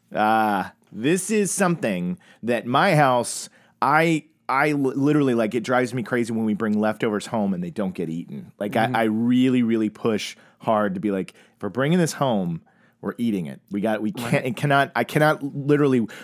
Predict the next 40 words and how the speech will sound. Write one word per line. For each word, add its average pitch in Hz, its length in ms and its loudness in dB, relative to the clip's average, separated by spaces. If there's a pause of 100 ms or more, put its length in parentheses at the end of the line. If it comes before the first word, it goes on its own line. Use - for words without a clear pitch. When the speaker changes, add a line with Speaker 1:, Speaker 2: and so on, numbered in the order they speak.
Speaker 1:
wade 139 280 4
through 147 100 -2
the 135 100 2
fridge 120 320 2
and 107 160 -2
see 131 180 2
a 117 60 2
box 104 520 0
that 113 100 -2
I'm 104 60 0
like, 95 140 -2 (120)
'What 101 220 -6
is 107 160 -6
this 98 160 -10
from? 92 400 -8 (400)
Wh-, 113 100 -2 (160)
how 131 200 -2
long 110 460 0
has 104 120 -4
this 104 160 -8
been 113 220 -2
in 101 120 2
Speaker 2:
Right, 120 120 -4
Speaker 1:
here?'" 107 320 -6
<laughs> - 80 -20
Speaker 2:
right. 123 260 -4
Speaker 1:
Right? 165 240 -2 (200)
We 135 120 2
have 143 320 4
to 135 40 -2
Speaker 2:
Why? 107 60 -4
Speaker 1:
eat 131 180 2
it. - 240 -6 (440)
So 117 280 2
if 123 160 -2
you're 143 80 2
Speaker 2:
Yeah. 147 80 2
Speaker 1:
gonna 127 80 2
save 165 380 2
it, 175 180 0